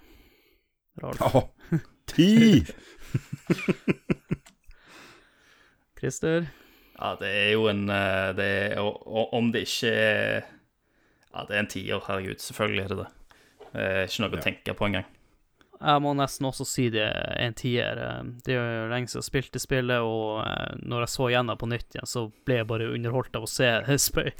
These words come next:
Speaker 1: gjennomspillinga. Så det blir en tier der også.
Speaker 3: Og så er det jo noe med det der greiene også, at, eh, når det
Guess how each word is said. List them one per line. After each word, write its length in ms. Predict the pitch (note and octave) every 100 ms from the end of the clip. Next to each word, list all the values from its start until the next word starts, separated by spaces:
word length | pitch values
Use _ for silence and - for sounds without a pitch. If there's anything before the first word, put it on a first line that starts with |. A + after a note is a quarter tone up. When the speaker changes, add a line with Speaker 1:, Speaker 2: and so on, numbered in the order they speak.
| - -
Speaker 1:
gjennomspillinga. 840 | - C#3+ D3 - D3 C3 G#2+ G#2+ - - A2
Så 300 | - A2+ C3 C#3
det 100 | C3
blir 200 | C3+ D#3 C3+
en 40 |
tier 300 | - E3+ A#2
der 220 | C3 A#2+
også. 200 | A#2+ A2
Speaker 3:
Og 100 | C3+
så 80 | -
er 180 | B2 A2+
det 60 | E3+
jo 80 | D#3+
noe 160 | G2+ G2+
med 140 | A#2+
det 80 | B2
der 220 | A#2 A#2 A2+
greiene 340 | F#2+ G2 A2+
også, 220 | A2 A2+
at, 160 | - -
eh, 380 | A2+ A2 G#2+ G#2
når 120 | A2+
det 100 | A2+